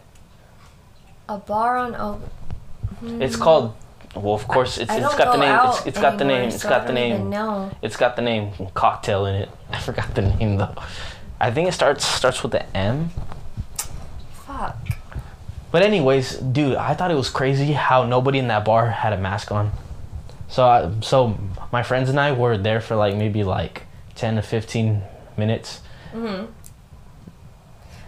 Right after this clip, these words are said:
Speaker 1: Honestly,
Speaker 2: We just got ourselves a drink and then just dipped.
Speaker 1: Bakersfield don't give a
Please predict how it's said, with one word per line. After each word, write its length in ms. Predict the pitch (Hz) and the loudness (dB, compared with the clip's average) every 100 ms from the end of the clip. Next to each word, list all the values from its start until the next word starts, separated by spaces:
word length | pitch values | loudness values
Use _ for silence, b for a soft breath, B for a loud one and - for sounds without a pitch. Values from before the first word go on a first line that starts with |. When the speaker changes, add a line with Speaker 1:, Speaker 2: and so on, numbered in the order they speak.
| B | B
Speaker 1:
Honestly, 480 | 180 226 277 - 349 | -4 0 0 -2 0
Speaker 2:
We 80 | 147 | 2
just 140 | 156 156 | 2 4
got 120 | 135 | 4
ourselves 320 | 127 120 127 | 4 4 2
a 60 | 113 | 0
drink 360 | 90 104 113 104 | 0 0 0 0
and 100 | 104 | 0
then 120 | 104 | 0
just 240 | 101 98 | -2 -2
dipped. 460 | 95 101 - - 202 | -2 -2 -2 -10 -4
Speaker 1:
Bakersfield 720 | 214 247 285 285 - 285 277 | -2 -2 -2 -4 0 2 2
don't 260 | 233 233 - | 0 0 -2
give 160 | 220 | -2
a 260 | 185 180 | 0 0